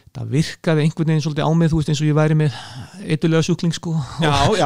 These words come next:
Speaker 2: já.
Speaker 1: <laughs> Eða skilur, og,
Speaker 2: Nei, þú
Speaker 1: og
Speaker 2: veist,
Speaker 1: ég
Speaker 2: ég
Speaker 1: ætla
Speaker 2: skil
Speaker 1: ekkert
Speaker 2: það
Speaker 1: að, ég
Speaker 2: nefnilega
Speaker 1: ætla ekki, já,
Speaker 2: fullkomlega.
Speaker 1: þú veist, ég, hann, þú veist, hann þurfti bara að fá að vera, fa-, fara alveg frá þessu.
Speaker 2: Já, út af það hefði verið svo ótrúlega erfitt fyrir hann að hætta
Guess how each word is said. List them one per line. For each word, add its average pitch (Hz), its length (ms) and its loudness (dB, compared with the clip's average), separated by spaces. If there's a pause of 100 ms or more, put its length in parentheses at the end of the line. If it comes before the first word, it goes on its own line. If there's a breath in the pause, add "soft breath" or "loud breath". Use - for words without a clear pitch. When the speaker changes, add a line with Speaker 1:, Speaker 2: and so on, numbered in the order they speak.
Speaker 2:
já. 143 200 4
Speaker 1:
<laughs> 277 40 0
Eða 196 120 2
skilur, 180 320 4
og, 165 160 4
Speaker 2:
Nei, 160 80 2
þú 170 80 2
Speaker 1:
og 147 40 4
Speaker 2:
veist, 151 100 4
Speaker 1:
ég 160 60 6
Speaker 2:
ég 175 100 4
Speaker 1:
ætla 170 60 0
Speaker 2:
skil 185 120 0
Speaker 1:
ekkert 185 140 0
Speaker 2:
það 190 80 4
Speaker 1:
að, 170 100 2
ég 170 60 4
Speaker 2:
nefnilega 185 140 2
Speaker 1:
ætla 180 80 2
ekki, 156 120 0
já, - 60 -6
Speaker 2:
fullkomlega. 156 300 0
Speaker 1:
þú 156 80 2
veist, - 120 -8
ég, 151 220 -2
hann, 160 220 2
þú - 180 -6
veist, 151 120 -4
hann 160 140 2
þurfti 170 240 -2
bara 160 120 0
að - 40 -18
fá 165 140 4
að 160 260 2
vera, 160 140 0 (120)
fa-, - 240 -12 (140)
fara 156 300 -2
alveg 160 160 0
frá 165 120 2
þessu. 190 260 2 (120)
Speaker 2:
Já, 160 160 -4 (200)
út 160 200 -4
af 160 80 -2
það 180 120 0
hefði 196 180 -2
verið 190 240 -2
svo 170 100 -6
ótrúlega 185 480 -4
erfitt 180 220 -8
fyrir 160 100 -4
hann 175 160 -2
að 151 140 -4
hætta 185 420 -4